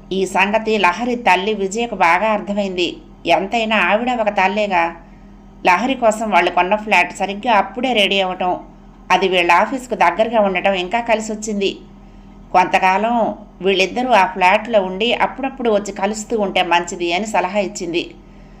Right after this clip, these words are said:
ఒక రకంగా అందరికీ ఆ ప్రతిపాదన నచ్చి లహరి విక్రమ్ కొత్త ఫ్లాట్ గృహప్రవేశం చేసుకున్నారు. ఆ రోజు కొడుకు కోడలు కొన్న పదివేల పట్టుచీర కట్టుకుని మురిసిపోతూ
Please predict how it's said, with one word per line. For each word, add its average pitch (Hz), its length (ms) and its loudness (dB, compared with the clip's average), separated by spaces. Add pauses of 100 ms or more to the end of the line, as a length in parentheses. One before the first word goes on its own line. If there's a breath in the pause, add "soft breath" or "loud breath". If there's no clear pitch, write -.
(680 loud breath)
ఒక 180 120 4
రకంగా 220 400 0
అందరికీ 240 540 0
ఆ 196 120 6
ప్రతిపాదన 202 640 -2
నచ్చి 185 500 -4 (120)
లహరి 240 400 0
విక్రమ్ 190 500 0 (160)
కొత్త 302 260 2
ఫ్లాట్ 262 320 -2
గృహప్రవేశం 214 640 -4
చేసుకున్నారు. 190 680 -2 (920 loud breath)
ఆ 175 120 6
రోజు 214 280 2
కొడుకు 220 420 0
కోడలు 190 380 2
కొన్న 175 280 4
పదివేల 180 480 0
పట్టుచీర 240 500 -4
కట్టుకుని 196 380 -4
మురిసిపోతూ 185 760 -4